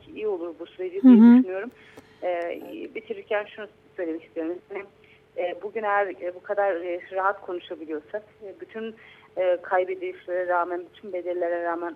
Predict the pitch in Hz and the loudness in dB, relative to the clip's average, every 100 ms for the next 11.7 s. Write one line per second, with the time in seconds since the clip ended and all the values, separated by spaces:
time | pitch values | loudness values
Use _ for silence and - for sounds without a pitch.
0 | - 175 190 208 - - - - - 185 | 0 2 2 0 -6 -20 -20 -8 -2 -2
1 | 156 - 185 - 170 175 - - 175 180 | -2 -6 -14 -14 -20 -16 -14 -10 -6 -2
2 | 170 175 175 175 175 175 180 180 175 175 | 0 0 -2 -8 -4 -2 -2 2 2 0
3 | 165 - - - - - 175 170 208 190 | -4 -8 -20 -20 -12 -2 0 0 -4 -4
4 | 180 180 - 185 180 175 180 202 - 208 | -8 -10 -6 -6 -4 -6 -8 -12 -8 -6
5 | 202 - 190 170 196 - - - - - | -6 -6 -12 -6 -6 -6 -12 -20 -20 -12
6 | 170 175 185 180 185 - 185 185 - - | -8 -4 -2 -4 -8 -8 -8 -8 -16 -16
7 | - 180 175 175 - 170 - 175 170 165 | -10 -8 -8 -10 -14 -18 -12 -6 -4 -6
8 | 170 175 190 202 185 180 180 - - - | -8 -14 -10 -6 -2 -4 -4 -16 -20 -20
9 | - - 175 185 196 170 170 170 170 180 | -20 -6 -6 -4 -4 -6 -6 -10 -8 -12
10 | - _ 175 170 - 175 - 175 175 170 | -18 _ -14 -12 -12 -12 -8 -6 -4 -4
11 | 147 151 151 - - 151 | -6 -8 -10 -12 -14 -14